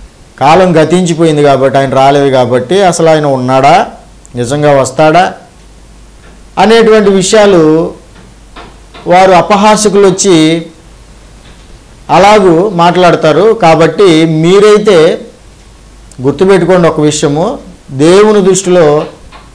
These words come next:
రెండు రోజులు అయింది ఆయన ఆరోహణమయ్యి, యేసుప్రభు వారు, ఆయన, ఆయన యేసుప్రభు వారిని రెండోసారి పంపిస్తానని వాగ్దానం చేసిన దానికి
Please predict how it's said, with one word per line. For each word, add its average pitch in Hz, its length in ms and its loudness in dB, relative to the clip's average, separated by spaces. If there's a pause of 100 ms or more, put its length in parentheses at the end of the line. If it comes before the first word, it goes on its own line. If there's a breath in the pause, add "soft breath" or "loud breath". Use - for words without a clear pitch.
(960)
రెండు 160 280 0
రోజులు 147 300 2
అయింది 156 380 -2 (1700)
ఆయన 151 240 0
ఆరోహణమయ్యి, 147 920 0
యేసుప్రభు 147 540 -2
వారు, 135 280 -2 (880)
ఆయన, 170 280 2 (580)
ఆయన 147 360 -2
యేసుప్రభు 156 460 0
వారిని 160 200 0
రెండోసారి 160 400 -2
పంపిస్తానని 151 600 -6
వాగ్దానం 139 520 -2
చేసిన 135 260 -6
దానికి 127 580 -4